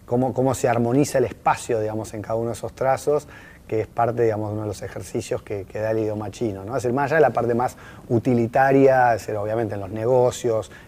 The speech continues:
en, en la diplomacia o en otras áreas donde uno quiera desarrollarse, eh, es un puente también, o es decir, es, es una forma de ingresar también a una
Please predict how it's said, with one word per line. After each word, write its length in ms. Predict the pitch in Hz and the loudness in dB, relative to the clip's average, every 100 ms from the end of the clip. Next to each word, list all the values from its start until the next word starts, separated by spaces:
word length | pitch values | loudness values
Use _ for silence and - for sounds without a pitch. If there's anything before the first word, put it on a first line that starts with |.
| - | -4
en, 400 | 113 113 110 113 | 2 2 2 -2
en 240 | 98 98 | -6 -10
la 100 | 95 | -10
diplomacia 640 | 104 104 117 127 123 - 110 | -8 -2 0 2 0 -2 -6
o 80 | 101 | -6
en 80 | |
otras 320 | 107 113 107 120 | -6 -4 -4 -2
áreas 400 | 117 120 117 - - - - | 0 2 0 -4 -20 -20 -8
donde 220 | 110 110 | -4 -2
uno 140 | 113 | -2
quiera 220 | 104 120 117 | 0 0 0
desarrollarse, 920 | - 123 123 - 135 127 - 147 147 - - - | 0 -4 -2 0 0 0 0 0 0 -10 -20 -12
eh, 380 | 123 113 110 117 | -2 2 2 2
es 220 | - 139 170 | 2 2 4
un 180 | 151 - - - 165 - | 2 0 -20 -16 -16 -4
puente 400 | - 160 170 165 | 6 6 6 2
también, 300 | 131 120 151 | 2 2 2
o 60 | 139 | 2
es 100 | 107 | -2
decir, 120 | 120 | -4
es, 120 | 113 127 110 | -2 -6 -8
es 100 | 131 | -6
una 180 | 123 | -6
forma 420 | 110 - 147 151 135 | -6 0 2 2 0
de 60 | |
ingresar 600 | 113 110 104 - 139 151 - | -2 -2 -4 -2 0 0 -6
también 260 | 107 127 | -6 -4
a 60 | 123 | -2
una 280 | 117 113 | -2 -4